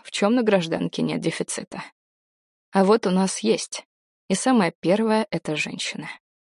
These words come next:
Нам нужно тепло их любви. Тупой и равнодушной, плотской, без привязанностей, почти животной. Я ее ненавидел, она была неправильной.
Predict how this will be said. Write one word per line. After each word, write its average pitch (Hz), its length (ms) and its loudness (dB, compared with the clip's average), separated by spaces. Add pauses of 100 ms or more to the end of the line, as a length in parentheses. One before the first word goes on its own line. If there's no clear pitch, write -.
(340)
Нам 220 260 8
нужно 208 340 6
тепло 170 300 -2
их 180 220 -2
любви. 180 380 -2 (540)
Тупой 226 400 6
и 202 120 4
равнодушной, 180 840 2
плотской, - 640 2 (400)
без 220 140 4
привязанностей, - 880 2
почти 190 300 0
животной. - 680 -2 (720)
Я 226 240 8
ее 240 160 8
ненавидел, 220 640 4 (120)
она 202 220 6
была 190 180 6
неправильной. - 760 -2